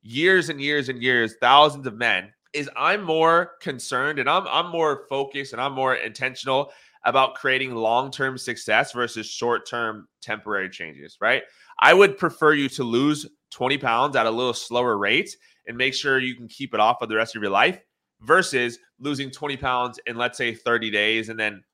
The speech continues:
you know, crazy stuff happens in your life and you end up gaining it back.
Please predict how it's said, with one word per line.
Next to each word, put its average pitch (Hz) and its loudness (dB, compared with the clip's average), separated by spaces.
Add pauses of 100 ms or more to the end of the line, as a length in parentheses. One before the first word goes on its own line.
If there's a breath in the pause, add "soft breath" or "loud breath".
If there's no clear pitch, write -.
(120)
you 101 -14
know, 98 -6 (160)
crazy 117 -2
stuff 110 0
happens 107 0
in 101 -10
your 107 -4
life 160 4
and 135 -10
you 131 0
end 123 -2
up 104 -6
gaining 107 -2
it 98 -6
back. 85 0